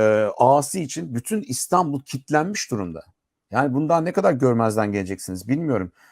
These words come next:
Evet bu şey bütün şehirlerde yayınlanan bir durum. Ama, e, şu anda somut olarak baktığınız zaman Türkiye'de İstanbul'da böyle bir problemimiz var.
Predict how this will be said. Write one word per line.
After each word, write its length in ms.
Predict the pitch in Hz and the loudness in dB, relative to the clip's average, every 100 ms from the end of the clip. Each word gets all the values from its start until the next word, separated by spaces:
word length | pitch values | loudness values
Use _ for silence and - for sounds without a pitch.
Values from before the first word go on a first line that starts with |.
| _ _ | _ _
Evet 300 | 180 190 135 | 0 2 0
bu 280 | 143 185 - _ | 2 2 2 _
şey 320 | - 165 160 | -4 -2 0
bütün 300 | 139 139 214 | -2 -2 -4
şehirlerde 640 | 190 147 127 113 110 101 104 | -2 0 2 4 4 4 2
yayınlanan 520 | 101 98 98 95 92 | 2 0 0 -2 -2
bir 100 | 95 | -4
durum. 280 | 101 175 - _ _ _ _ _ _ | -2 -4 -6 _ _ _ _ _ _
Ama, 360 | 190 160 185 285 _ _ _ _ 123 | 2 4 0 -4 _ _ _ _ -2
e, 40 | 117 113 113 113 113 - _ | 2 2 2 0 -2 -8 _
şu 260 | - 185 | -6 0
anda 420 | 196 151 107 165 - _ _ _ _ _ _ _ _ | 2 4 2 0 -4 _ _ _ _ _ _ _ _
somut 420 | - 147 190 190 | 0 0 0 0
olarak 440 | 139 107 143 - _ _ | 4 4 2 -4 _ _
baktığınız 480 | 131 139 - 151 147 | 2 2 0 -2 -2
zaman 320 | 113 123 - _ _ _ _ _ | -2 -4 -6 _ _ _ _ _
Türkiye'de 680 | - 214 190 143 98 - 285 _ _ _ _ _ _ _ _ _ _ | -4 -4 0 2 2 0 -4 _ _ _ _ _ _ _ _ _ _
İstanbul'da 680 | 139 - 202 185 117 117 143 | -4 0 2 2 0 0 0
böyle 220 | 196 170 | 0 0
bir 80 | 214 | -2
problemimiz 680 | - 135 123 165 294 247 | 4 6 6 4 2 -2
var. 260 | 113 80 - | -4 -6 -12